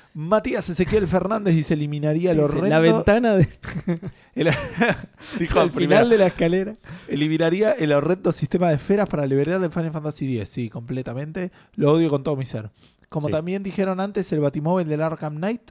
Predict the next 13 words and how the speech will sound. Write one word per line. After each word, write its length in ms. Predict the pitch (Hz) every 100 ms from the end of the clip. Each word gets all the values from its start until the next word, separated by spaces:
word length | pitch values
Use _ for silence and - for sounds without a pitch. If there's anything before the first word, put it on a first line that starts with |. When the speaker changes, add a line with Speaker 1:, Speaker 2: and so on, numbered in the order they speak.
| _
Speaker 1:
no 120 | 156 139
sé 120 | -
cuándo 200 | 139 123
fue 160 | 139
antes, 300 | 147 156 165
por 180 | - -
ahí 160 | 113 123
lo 80 | 123
estoy 180 | 123 127
leyendo, 340 | 127 120 113
pero 160 | - -
puse 260 | 202 165
Newer 540 | 143 147 175 190 -